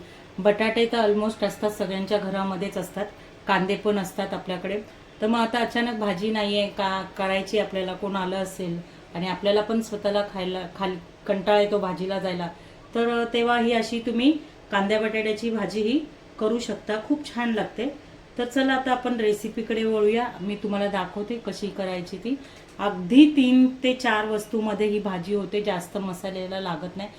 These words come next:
फक्त हळद, लाल मिरची पावडर आणि हिंग. चला तर आपण, अं, रेसिपीला सुरुवात करू. इथे आपला गॅस चालू केलेला आहे मी. त्याच्यामध्ये मी इथे तेल टाकते,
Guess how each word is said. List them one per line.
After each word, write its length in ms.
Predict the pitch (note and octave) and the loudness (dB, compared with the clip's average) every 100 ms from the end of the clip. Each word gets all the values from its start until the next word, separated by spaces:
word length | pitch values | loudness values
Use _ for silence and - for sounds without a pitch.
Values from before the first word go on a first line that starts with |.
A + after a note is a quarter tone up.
| - - - | -20 -10 -4
फक्त 220 | A3 - | -2 2
हळद, 540 | A#3+ G#3 G#3+ G3+ G3+ F#3+ | 4 4 4 0 -4 -2
लाल 200 | G3 F#3+ | -2 0
मिरची 300 | F#3+ F3 G#3 | -4 -4 -2
पावडर 340 | G#3 F#3+ G#3+ C#4+ - - - | 0 0 0 -2 -10 -20 -12
आणि 280 | F3 F#3+ G#3 | -6 -2 0
हिंग. 320 | G3+ A3 F#3+ D#3 C#3+ - - - - | 4 4 4 -2 -6 -20 -20 -18 -4
चला 200 | G#3 G#3+ | 0 0
तर 160 | G#3+ B3+ | -2 -4
आपण, 400 | G#3 A3+ C#4+ C4 | -2 6 8 8
अं, 680 | F#3 F#3 F3+ F3+ F3+ F3+ | 2 -2 -2 -2 -2 -2
रेसिपीला 480 | F#3 F#3 G#3 G#3 G#3 | -2 -2 -4 2 4
सुरुवात 320 | G#3 F#3 F#3+ F#3+ - | 4 0 0 -2 -2
करू. 160 | F#3+ D4 - - - - - - - G#3 | -4 -4 -10 -20 -20 -20 -20 -20 -12 -8
इथे 160 | G3+ | -4
आपला 220 | A#3+ B3 | -2 0
गॅस 280 | A#3+ A3 G#3+ G#3+ | 0 2 0 -2
चालू 200 | A3 G3+ G#3 | -4 -4 -4
केलेला 280 | A3 G#3 G#3 | -6 -6 -4
आहे 100 | G3+ | -2
मी. 200 | F#3+ B3+ D#4 - - - - - - - - - - | -2 -2 -4 -8 -20 -20 -20 -20 -20 -20 -20 -20 -16
त्याच्यामध्ये 480 | E3+ G#3 G3 F#3+ G3 | -8 -6 -4 -4 -6
मी 180 | A3 C#4+ - - - - - - - - - - - - - - | -6 -10 -16 -20 -20 -20 -20 -20 -20 -20 -20 -20 -20 -20 -20 -20
इथे 180 | D#3+ F#3 - | -12 -12 -6
तेल 200 | F#3+ F#3 F#3 | -4 -4 -4
टाकते, 460 | E3+ - F#3+ A#3 | -8 -10 -12 -12